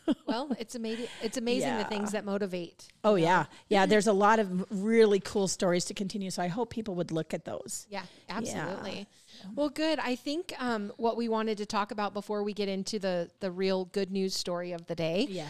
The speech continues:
Speaker 1: um, was just to talk a little bit about, um, organ donations and transplants and kind of some facts about them, um, so that people have a better understanding. And then we'll hear from, um,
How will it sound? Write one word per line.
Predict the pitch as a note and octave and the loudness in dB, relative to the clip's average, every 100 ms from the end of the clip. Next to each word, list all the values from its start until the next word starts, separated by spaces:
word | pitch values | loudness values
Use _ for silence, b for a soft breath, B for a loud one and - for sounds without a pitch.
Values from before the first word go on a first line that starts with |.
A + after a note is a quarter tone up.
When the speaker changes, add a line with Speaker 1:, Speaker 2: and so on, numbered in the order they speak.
| D3 | -4
Speaker 1:
um, | B3 A#3+ | 2 4
was | A#3+ A#3 | 4 2
just | C#4+ - | -2 -2
to | F4 | -4
talk | B3+ A3 | -4 -4
a | |
little | A3 G#3 | -4 -4
bit | G3+ G3 | -2 -4
about, | F#3 F#3 F3+ - - | -2 -2 -4 -6 -6
um, | F#3+ - | -6 -2
organ | G3+ G#3+ | -2 0
donations | G3+ G3 F#3+ G3+ F3 | 0 0 -2 -4 -6
and | F3 | -6
transplants | A#3 A#3 - A#3 G#3+ G#3+ | -4 -4 -2 -2 -2 -4
and | F#3 | -8
kind | - A#3+ D#4+ | -8 -6 -6
of | D#4+ | -6
some | G#3 G3 | -6 -6
facts | - F3 - A3 | -6 -6 -6 -8
about | F3+ F3 - | -2 -4 -2
them, | G#3 G#3 G#3+ A3 B B B | -2 -2 -4 -6 B B B
um, | G#3+ G3 F3+ F#3+ | -4 -2 -4 -4
so | - G#3 | -2 -2
that | G3 | -2
people | A#3 A3 | -6 -8
have | G3 G#3 | -4 0
a | G3 | 0
better | F#3+ F#3 F#3 | 0 -2 -2
understanding. | F3+ F3 - - E3+ F#3 G#3 A#3+ | -2 -6 -6 -4 -4 -2 -4 -4
And | - G3 F#3+ | -4 -4 -2
then | F3+ F3+ F3+ | -2 -4 -4
we'll | F#3 F#3 | -2 -4
hear | F#3 - G3 F#3+ | -4 -4 -4 -4
from, | - F#3+ F3 E3+ - - | -6 -6 -4 -6 -10 -8
um, | F#3 F3 | -6 -6